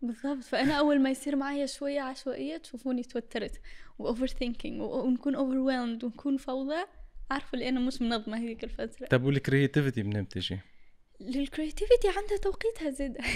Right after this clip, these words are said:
Speaker 1: <laughs> أوكي، هي ما نجموش نبرمجوها، أما مثلًا أنا نعرف إنه العشية بعد ما نكون كملت تصوير مثلًا، إنه عندي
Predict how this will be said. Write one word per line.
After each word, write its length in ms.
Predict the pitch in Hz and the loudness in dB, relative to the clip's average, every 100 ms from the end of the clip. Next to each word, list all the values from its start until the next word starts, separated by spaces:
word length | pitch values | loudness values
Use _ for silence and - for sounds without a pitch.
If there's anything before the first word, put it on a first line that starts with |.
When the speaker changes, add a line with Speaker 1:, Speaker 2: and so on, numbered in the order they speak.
| - | 2
Speaker 1:
<laughs> 280 | 262 - 254 | 0 0 -2
أوكي، 200 | 269 269 | 2 2
هي 180 | 247 | 2
ما 120 | 233 240 | 2 2
نجموش 440 | 240 226 285 - | 2 2 2 2
نبرمجوها، 840 | 220 208 226 233 254 262 226 277 - - - - - | 0 2 2 0 2 2 2 0 -4 -10 -10 -6 -2
أما 140 | 254 | 0
مثلًا 520 | 254 294 302 285 247 | 0 0 2 0 0
أنا 160 | 254 254 | -2 0
نعرف 500 | 247 269 285 285 - - | 0 0 0 -2 -8 -6
إنه 200 | 240 240 | -2 0
العشية 760 | 240 233 - 247 247 269 359 381 | 0 -2 -2 -2 0 0 -2 -4
بعد 300 | 269 208 240 | -4 -2 -2
ما 140 | 240 240 | -2 -2
نكون 300 | 233 - 247 | -4 -4 -4
كملت 520 | - 233 226 247 247 - | -4 -4 -2 -2 -6 -8
تصوير 440 | 240 - 240 240 | -10 -8 -2 0
مثلًا، 420 | 233 226 269 285 370 415 349 | 0 -2 -4 -4 -6 -10 -4
إنه 180 | 240 233 | -2 -2
عندي 580 | 240 254 247 247 240 | 0 0 2 0 -2